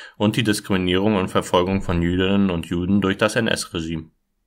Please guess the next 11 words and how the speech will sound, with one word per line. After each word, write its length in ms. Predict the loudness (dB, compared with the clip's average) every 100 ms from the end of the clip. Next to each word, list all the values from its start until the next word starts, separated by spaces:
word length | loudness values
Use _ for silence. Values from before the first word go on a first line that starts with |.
| _ _ _ _ _
Neunzehnhundertvierzig 880 | 0 2 2 2 2 2 2 -4 0
kommt 180 | 0 2
er 80 |
in 100 | 2
Kontakt 460 | 0 -4 0 0 0
mit 140 | -4
einer 240 | -2 -2 -2
illegalen 520 | 0 2 4 2 2
Altenaer 580 | 0 -2 0 2 2 2
kommunistischen 680 | 0 0 0 -2 -4 2
Jugendgruppe. 680 | 2 2 0 -4 -6 -8 -8